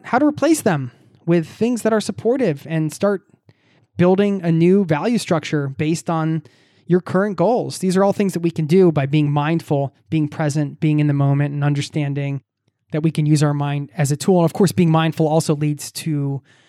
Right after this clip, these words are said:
more insights, I believe, through our intuition, through our gut, whatever you want to call it, through other parts of our body that are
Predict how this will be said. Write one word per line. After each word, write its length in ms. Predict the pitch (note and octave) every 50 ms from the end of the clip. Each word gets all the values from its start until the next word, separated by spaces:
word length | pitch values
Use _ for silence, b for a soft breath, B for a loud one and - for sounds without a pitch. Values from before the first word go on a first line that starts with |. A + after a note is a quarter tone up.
| b b b b b b
more 180 | - G3+ A#3+ -
insights, 520 | - F#3+ A#3 C4 - - D#3+ C#3 C3+ - -
I 100 | D3 D#3
believe, 480 | C#3+ D3 C#3+ D3+ D#3 F3 E3 C#3 B2+
through 500 | - - - - - _ - D#3 D3+ D3
our 120 | C#3+ C3+ B2
intuition, 840 | D3 C#3+ C3+ - - - F3 G3+ G3 - G3 F#3 F3+ F3+ F#3 F#3 b b b b b b b b
through 120 | - D#3 D3
our 120 | C3+ B2+
gut, 600 | B2 - - D#3+ E3 D#3 D#3+ - - - - - -
whatever 260 | D3+ C#3 C#3+ C#3 C#3+
you 80 | C#3+ C#3
want 140 | C#3 C3+
to 40 | C3
call 300 | - - D#3 D3+ D3 D3
it, 120 | D3 D3 -
through 480 | - - E3 D3+ D3+ D3 D3 D3 - _ _ _ _ _ _ _ _ _ _ _ _ -
other 380 | A3 A#3 A3+ B3 A#3+ A#3 G#3+
parts 360 | G3 - - G3 F#3 F3+ -
of 100 | F#3 D#3+
our 80 | D#3+ D#3
body 380 | D3+ D#3+ D#3 D3+ D3+ D3+ D3+ D3+
that 180 | D3+ D3 C#3+
are 320 | D3 C#3 C3+ C3 B2+ -